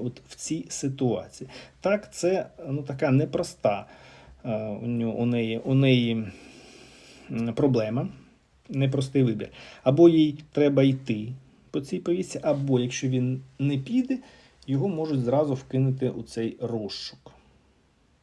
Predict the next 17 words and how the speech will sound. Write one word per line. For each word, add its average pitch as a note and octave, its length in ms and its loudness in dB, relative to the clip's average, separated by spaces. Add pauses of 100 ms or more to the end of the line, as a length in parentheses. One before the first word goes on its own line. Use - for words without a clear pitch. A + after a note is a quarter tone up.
(420)
Так, B3 320 4
це F3 120 -2
буде D#3+ 240 -4
незаконно, C3 580 -4
тому B2+ 240 -4
що, B2+ 200 -8 (500)
звісно, C3+ 380 -2
вони B2+ 220 0
повинні, A#2+ 480 -2
якщо A#2 240 -6
людина A#2+ 340 -2
там A2+ 160 -4
не A#2 100 -2
прийшла A2+ 420 -6
по A#2 160 -12
цій B2 200 -6
даті, F#3 420 -4